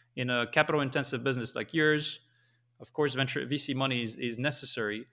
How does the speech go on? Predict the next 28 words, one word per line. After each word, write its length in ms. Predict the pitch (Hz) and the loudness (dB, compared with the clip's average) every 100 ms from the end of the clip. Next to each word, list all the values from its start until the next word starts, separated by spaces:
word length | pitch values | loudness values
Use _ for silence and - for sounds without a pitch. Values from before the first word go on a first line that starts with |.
| - _ | -20 _
but 120 | 123 | 2
what 120 | 135 175 | 4 4
is 100 | 156 | 4
your 120 | 151 | 2
general 500 | 131 143 139 135 127 | 4 4 4 4 4
go-to 380 | 135 135 139 123 | 4 2 2 4
rule 240 | 151 123 | 4 4
when 100 | 117 | 2
it 80 | 117 | -2
comes 180 | 127 123 | -4 -2
to 100 | 127 | -6
the 60 | |
first 260 | 117 131 - | -2 -4 -2
two 120 | - | 0
years 320 | 180 180 160 131 | 2 4 2 0
of 80 | |
the 100 | 110 | -2
business 440 | 101 101 98 101 - | -2 -4 -4 -10 -4
where 100 | 113 | 2
you 120 | 143 | 6
haven't 280 | 185 196 180 | 6 4 -4
fully 580 | - 170 151 147 147 - | -2 0 2 2 -2 -8
grasped 480 | - 135 127 127 - _ - | 0 4 4 0 -12 _ -4
the, 420 | 123 117 117 - _ _ | 0 0 -2 -6 _ _
the 300 | 120 113 110 - | -2 -2 -2 -4
product 280 | 135 131 120 | -2 -2 -2
market 260 | 123 123 | -4 -6
fit? 160 | - | -8